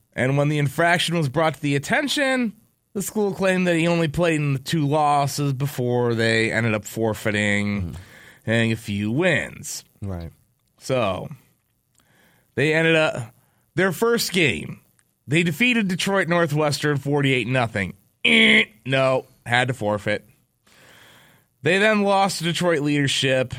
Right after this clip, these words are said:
Speaker 1: which they claimed that he only, he played in that one. Yeah, right.
Speaker 2: <laughs>
Speaker 1: Uh, they lost to Macomb Lutheran North in week three.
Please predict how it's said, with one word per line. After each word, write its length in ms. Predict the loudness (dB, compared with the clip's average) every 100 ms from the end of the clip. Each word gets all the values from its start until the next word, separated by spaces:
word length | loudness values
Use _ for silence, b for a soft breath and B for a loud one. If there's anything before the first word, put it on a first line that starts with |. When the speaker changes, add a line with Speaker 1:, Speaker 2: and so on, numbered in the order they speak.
| -14 _ _ _ -8
Speaker 1:
which 180 | -6
they 120 | -2 -2
claimed 460 | 0 0 2 2
that 160 | 2 2
he 160 | 2
only, 240 | 0 0 -4 -8
he 120 | -8
played 220 | -4 -2 0
in 100 | 0
that 240 | 0 0
one. 280 | -2 -2 -2
Yeah, 400 | -2 0 0 2
right. 680 | 0 -4 -6 -6 -8 -10 -10 -8
Speaker 2:
<laughs> 40 | -6 -8 -8 -10 -10 -12 -16 -20 _ B B B B B B B B _ _ _ _ _ _ _ _
Speaker 1:
Uh, 240 | -2 2 2
they 140 | 0 0
lost 340 | 2 0 0
to 280 | 0 0 2
Macomb 440 | 0 2 0 2 2
Lutheran 440 | 0 0 -2 0
North 320 | 0 0 -2
in 140 | -2 -2
week 200 | -2 -4
three. 800 | -6 -2 0 2 2 2 0